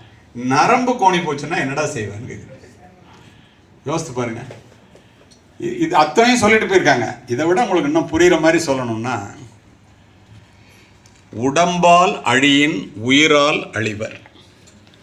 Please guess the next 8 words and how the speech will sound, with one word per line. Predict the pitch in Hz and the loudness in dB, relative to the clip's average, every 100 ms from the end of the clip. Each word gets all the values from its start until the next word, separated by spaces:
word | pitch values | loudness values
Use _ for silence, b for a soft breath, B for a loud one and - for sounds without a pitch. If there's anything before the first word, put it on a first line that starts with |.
| _ - | _ -10
இது | 151 | -4
வந்து | 156 151 151 - | -2 -2 -4 -4
திருமூலர் | 160 170 156 151 - - | -4 -2 -2 -2 -2 -6
கொஞ்சம் | 151 143 - - - | -6 -6 -10 -16 -8
யோசித்து | 131 165 180 - 202 | -2 0 0 -2 -8
புரிஞ்சுக்கிற | 160 160 160 147 131 | -6 -4 -2 -2 -2
மாதிரி | 139 156 | -2 -4
சொன்னாரு. | 120 110 98 | -8 -10 -12